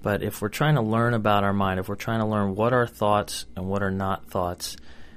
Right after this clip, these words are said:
a fantastic way to do that and a great way to take a break at work or, you know, anytime you have to go anywhere, we, we, uh, you know, unless we're handicapped, and in that case we'd be, um, you know, in a wheelchair doing this, but, you know, all of us that walk,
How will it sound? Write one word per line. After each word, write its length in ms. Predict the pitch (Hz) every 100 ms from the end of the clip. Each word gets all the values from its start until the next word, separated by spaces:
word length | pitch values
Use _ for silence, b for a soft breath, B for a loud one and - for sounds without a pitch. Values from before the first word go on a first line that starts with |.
| B
a 80 | -
fantastic 760 | - 113 104 - - 160 151 123
way 140 | 120
to 80 | 107
do 280 | 101 107 107
that 260 | 90 90 -
and 160 | 104
a 60 | 101
great 320 | - 117 131
way 220 | 131 123
to 240 | 113 101 98 B B B B
take 240 | - 123 110
a 40 |
break 420 | 87 107 117 123
at 100 | 90
work 500 | 87 117 117 117 - -
or, 500 | 104 107 104 101 - B B B B B -
you 80 |
know, 80 | 107
anytime 480 | - 120 139 160 147
you 80 | 123
have 160 | 123
to 80 | -
go 180 | 107 110
anywhere, 320 | 117 110 101
we, 220 | 98 104
we, 580 | - 104 104 101 98 - -
uh, 160 | 80 78
you 80 | 117
know, 120 | 101
unless 320 | 98 104 104
we're 220 | 98 90 90 - - - -
handicapped, 580 | 113 131 139 110 104 107
and 100 | 107
in 60 | 104
that 140 | 104
case 240 | - 104 -
we'd 160 | 101
be, 280 | 98 98 95
um, 400 | 95 98 92 98 -
you 80 | 110
know, 160 | 98
in 80 | 95
a 40 | 95
wheelchair 440 | 113 143 - 110
doing 220 | 101 98
this, 120 | 101
but, 240 | - 104 82
you 160 | 117
know, 100 | 104
all 220 | 95 117 135
of 80 |
us 140 | 113 -
that 160 | 82
walk, 540 | 95 110 131 90 -